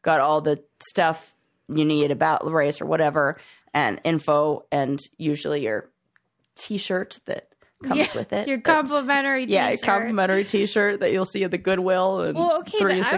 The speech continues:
Speaker 2: I was
Speaker 1: months.
Speaker 2: thinking you should cheat like that lady we talked about last
Speaker 1: I
Speaker 2: week who
Speaker 1: know.
Speaker 2: got in a
Speaker 1: Just
Speaker 2: car.
Speaker 1: drive up. Like, I know, but, like,
Speaker 2: Like, you don't
Speaker 1: I
Speaker 2: even
Speaker 1: need,
Speaker 2: have to
Speaker 1: I need, like,
Speaker 2: involve
Speaker 1: a
Speaker 2: a,
Speaker 1: co-, I need to, like, a, oh,
Speaker 2: an
Speaker 1: and I told
Speaker 2: accomplice.
Speaker 1: Eli as we were running this morning, 'cause, like,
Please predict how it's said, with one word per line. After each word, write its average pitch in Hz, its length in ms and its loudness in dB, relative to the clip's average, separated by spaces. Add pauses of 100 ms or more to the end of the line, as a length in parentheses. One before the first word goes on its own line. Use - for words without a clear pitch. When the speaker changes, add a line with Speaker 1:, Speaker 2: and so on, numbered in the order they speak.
Speaker 2:
I 539 40 4
was - 80 -2
Speaker 1:
months. - 120 -6
Speaker 2:
thinking 294 500 -6 (160)
you 247 200 -6
should 240 200 -8
cheat 262 280 -8
like 220 160 -6
that - 180 -8
lady 240 220 -6
we 220 100 -6
talked 220 280 -10
about 196 160 -8
last 185 200 -12
Speaker 1:
I 220 80 -2
Speaker 2:
week 269 120 4
who 415 100 2
Speaker 1:
know. 156 100 4
Speaker 2:
got 233 140 2
in - 60 -8
a - 20 -8
Speaker 1:
Just 233 160 0
Speaker 2:
car. 262 80 2
Speaker 1:
drive 254 300 2
up. 262 320 0
Like, 254 320 -2 (760)
I 247 100 0
know, 277 240 2
but, 170 260 0
like, 180 340 0
Speaker 2:
Like, 240 160 -10
you 269 80 -6
don't 294 100 -4
Speaker 1:
I 202 40 -2
Speaker 2:
even 220 120 4
Speaker 1:
need, 262 100 4
Speaker 2:
have 254 100 0
to 247 120 -2
Speaker 1:
I 214 140 4
need, 240 200 0
like, 226 120 2
Speaker 2:
involve 233 100 -4
Speaker 1:
a 226 100 -4
Speaker 2:
a, - 40 -10
Speaker 1:
co-, 233 300 0
I 214 120 2
need 220 220 0
to, 233 60 2
like, 190 220 0
a, 180 240 2 (760)
oh, 208 60 -4
Speaker 2:
an 214 60 -2
Speaker 1:
and 202 160 -4
I 220 80 2
told 214 300 0
Speaker 2:
accomplice. - 80 -2
Speaker 1:
Eli 170 260 4
as 147 160 -2
we 175 60 2
were 165 100 2
running 165 240 2
this 160 180 -2
morning, 156 380 2
'cause, 160 160 0
like, 156 260 0